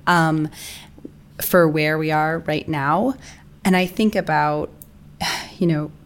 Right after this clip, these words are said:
people I trained with and other colleagues going back to hospital medicine and acute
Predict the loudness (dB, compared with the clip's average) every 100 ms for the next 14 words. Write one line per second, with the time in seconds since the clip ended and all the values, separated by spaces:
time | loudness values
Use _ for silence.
0 | -14 -2 0 2 2 2 0 -2 -2 -2
1 | -2 -4 -4 -4 -4 -4 -4 -4 -2 -2
2 | -4 -4 -6 -8 -18 -12 0 2 2 0
3 | 0 -2 -4 -4 -4 -4 -4 -2 0 0
4 | 0 -2 -4 -8 -2 2 2 2 0 0
5 | 0 -2 -2 -2 -2 -2 -4 -6 -8 -2
6 | 2 2 -2